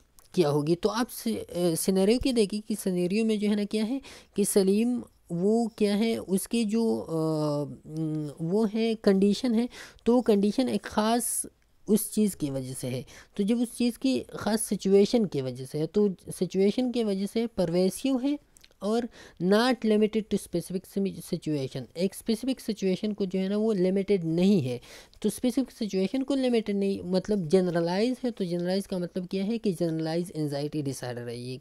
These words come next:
क्या है? जनरलाइज एंग्जाइटी डिसऑर्डर है। अच्छा, फिर फोर्टी वन, फोर्टी वन में क्या बता रहे हैं कि सलमा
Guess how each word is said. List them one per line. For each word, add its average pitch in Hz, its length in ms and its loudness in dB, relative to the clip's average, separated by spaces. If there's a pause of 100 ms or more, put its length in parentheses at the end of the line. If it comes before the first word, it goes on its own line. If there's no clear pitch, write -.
क्या 180 140 0
है? 233 200 0 (400)
जनरलाइज 156 560 0
एंग्जाइटी 135 480 -4
डिसऑर्डर 123 400 -8
है। 135 80 -14 (420)
अच्छा, 190 200 0
फिर 269 280 0 (320)
फोर्टी 226 280 6
वन, 135 240 -2 (920)
फोर्टी 220 200 4
वन 247 160 2
में 254 160 4
क्या 208 180 2
बता 214 220 0
रहे 247 120 0
हैं 262 80 -2
कि 214 160 0
सलमा 180 800 -2